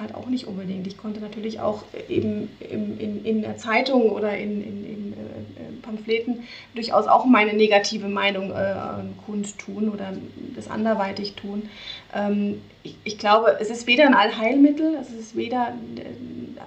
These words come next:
ab, ab der Digitalisierung wurde alles gut, äh, man muss sich dessen schon bewusst sein,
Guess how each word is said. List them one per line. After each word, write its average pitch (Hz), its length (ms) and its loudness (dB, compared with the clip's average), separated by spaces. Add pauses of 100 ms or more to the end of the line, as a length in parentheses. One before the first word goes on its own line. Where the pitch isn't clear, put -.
(200)
ab, - 220 -4
ab - 260 0
der 247 120 2
Digitalisierung 247 680 2
wurde 254 220 0
alles 262 340 -2
gut, 262 560 2
äh, 233 160 -6
man 233 160 -8
muss 240 160 -6
sich 247 120 -10
dessen 240 220 -8
schon 240 220 -10
bewusst 226 380 -10
sein, 254 200 -6